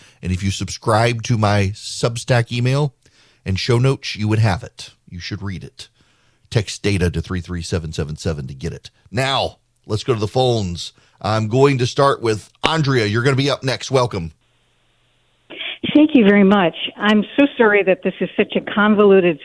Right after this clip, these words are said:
Speaker 2: story. I hope I can <laughs> say it in such a way that you can interpret it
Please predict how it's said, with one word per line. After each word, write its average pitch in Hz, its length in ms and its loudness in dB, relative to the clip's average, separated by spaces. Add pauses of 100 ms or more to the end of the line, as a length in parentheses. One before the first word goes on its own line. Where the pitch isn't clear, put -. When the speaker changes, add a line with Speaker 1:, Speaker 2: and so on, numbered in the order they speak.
(100)
Speaker 2:
story. 170 500 4 (300)
I 180 140 2
hope 233 380 4
I 202 80 4
can 196 220 2 (100)
<laughs> - 80 -12
say 226 220 6
it 202 100 6
in 180 200 2
such 196 180 0
a 202 60 0
way 185 160 6 (100)
that 185 80 -2
you 196 140 4
can 190 180 2
interpret 185 540 2
it 185 200 2